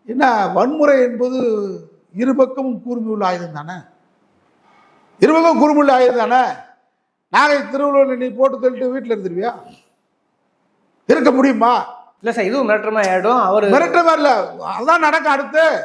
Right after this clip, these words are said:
Speaker 1: நீங்க இது எப்படின்னா, ஆம்ஸ்ட்ராங்குடைய, அஹ், கொலையில வந்து நாங்களாம் தெளிவா சொன்னோம், இது வந்து சாதிய மோதல் அல்ல. ஏன்னா ஆம்ஸ்ட்ராங்கை பொறுத்தளவுல ஒரே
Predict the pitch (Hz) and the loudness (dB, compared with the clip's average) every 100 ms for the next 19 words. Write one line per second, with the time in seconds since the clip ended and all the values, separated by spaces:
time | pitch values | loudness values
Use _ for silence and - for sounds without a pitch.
0 | - - _ _ _ _ _ _ _ _ | -12 -20 _ _ _ _ _ _ _ _
1 | _ 180 196 202 269 233 143 - _ _ | _ -10 -2 2 2 0 -4 -14 _ _
2 | 175 220 262 269 233 220 285 254 - 269 | -4 -2 0 2 2 2 0 -6 0 0
3 | 254 247 233 233 220 208 202 196 190 190 | 0 -2 -2 0 0 -4 -6 -6 -2 -2
4 | 180 170 170 _ _ _ _ - 180 175 | -2 -6 -12 _ _ _ _ -4 -2 0
5 | 165 170 208 262 262 226 208 214 262 214 | -4 -2 2 4 4 2 -2 -4 -4 0
6 | 214 220 254 214 233 262 254 208 - 208 | 0 0 -2 -4 -4 0 0 -2 -12 -12
7 | 233 262 - - _ 196 220 214 226 254 | -4 -4 -4 -12 _ -8 0 0 0 -2
8 | 233 - 208 254 254 247 196 202 196 170 | -4 0 2 2 0 -4 -4 -6 -8 -8
9 | 151 156 135 _ _ _ _ _ _ _ | -8 -10 -12 _ _ _ _ _ _ _
10 | - 226 226 190 302 311 - 294 277 226 | -2 2 2 2 0 -2 0 0 0 -4
11 | 233 214 208 208 233 226 247 247 - _ | -6 -6 -4 -4 -4 -4 -6 -8 -12 _
12 | _ - 208 302 | _ 0 4 4